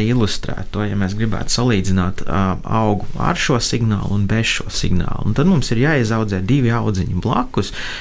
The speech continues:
ā, vismaz kādos, nu, ā, četros līdz astoņos atkārtojumos katram,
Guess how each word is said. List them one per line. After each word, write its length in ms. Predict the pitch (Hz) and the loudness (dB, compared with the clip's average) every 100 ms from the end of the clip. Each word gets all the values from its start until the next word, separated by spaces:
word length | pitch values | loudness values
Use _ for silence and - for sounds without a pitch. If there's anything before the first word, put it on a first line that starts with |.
| - | -2
ā, 140 | 107 | 0
vismaz 400 | 101 - 143 180 | 0 0 0 0
kādos, 540 | - 110 104 95 - - | 0 0 0 -2 -2 -2
nu, 160 | 95 143 147 107 - - - - - - - | 0 2 2 0 -2 -4 -6 -6 -6 -6 -6
ā, 540 | - - 82 82 - - | -4 -2 -2 -4 -4 -4
četros 460 | - 127 - 135 - | -2 -2 0 0 0
līdz 160 | 98 | 0
astoņos 560 | 104 127 - 107 104 101 | 0 -2 -2 0 0 0
atkārtojumos 960 | 104 - - - - - - 104 113 | 0 0 -2 -2 -4 -4 -2 0 0
katram, 460 | - 90 95 - - | 0 0 -2 -2 0